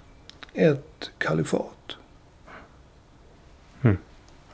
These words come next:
Speaker 2: Vi ska gå tillbaka till
Speaker 1: Och, och, och det är islamism.
Speaker 2: Ja, precis.
Speaker 1: Det är en sorts politisk ideologi helt enkelt.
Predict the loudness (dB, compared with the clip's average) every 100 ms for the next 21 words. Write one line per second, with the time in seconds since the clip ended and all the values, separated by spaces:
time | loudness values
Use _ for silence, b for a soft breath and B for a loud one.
0 | -20 -20 -20 -20 B B B B B B
1 | -20 -20 -20 -10 -2 4 6 8 8 10
2 | 10 8 4 10 10 12 12 12 12 12
3 | 12 12 8 4 0 2 2 2 0 -6
4 | -10 -12 4 4 4 -6 -4 -2 -2 -4
5 | -6 -10 -16 B B B B 8 10 10
6 | 10 6 4 8 10 8 6 4 6 6
7 | 8 8 8 6 6 4 0 -6 -8 -10
8 | -12